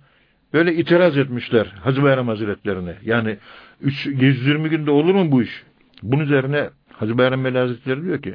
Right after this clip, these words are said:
"Siz kırk yıldan beri bir yanımdasınız." diyor. "Size bir şey söyleyince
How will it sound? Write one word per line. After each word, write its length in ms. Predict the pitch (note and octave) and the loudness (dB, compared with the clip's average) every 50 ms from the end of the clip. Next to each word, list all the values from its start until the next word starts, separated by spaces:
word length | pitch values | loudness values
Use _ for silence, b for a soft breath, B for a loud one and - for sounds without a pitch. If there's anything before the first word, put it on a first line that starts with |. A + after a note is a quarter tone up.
| - - _ | -12 -18 _
"Siz 380 | - - - D#3+ D#3+ D3 - | -14 -6 -4 -2 -2 -2 -4
kırk 300 | - - F3 E3 C#3 - | -4 0 0 0 0 -2
yıldan 340 | C#3+ C3+ B2+ C3 B2+ A#2+ A#2 | -4 -2 0 0 0 0 0
beri 240 | A#2+ C3 C#3 C3+ A#2 | -2 -2 -2 -2 -2
bir 40 | G#2+ | -2
yanımdasınız." 680 | A2+ B2 B2 A#2+ G#2+ G#2+ F#2 - G#2 F#2 E2+ D#2+ F#2 - | 0 0 0 0 0 -2 -4 -4 -8 -12 -14 -14 -16 -18
diyor. 140 | - - - b b b b b b | -20 -20 -20 b b b b b b
"Size 340 | - - C3 D3 C#3+ C3+ C#3 | -6 0 2 2 2 2 2
bir 60 | D#3 | -2
şey 180 | C#3 D#3 E3 C#3 | 0 0 -2 -2
söyleyince 800 | C#3 - C3+ C3+ C#3+ D3+ E3 E3+ D#3+ C#3 A#2 G#2 C3 D3+ F3+ | 0 2 2 2 4 4 2 2 2 0 -2 -2 -2 -4 -4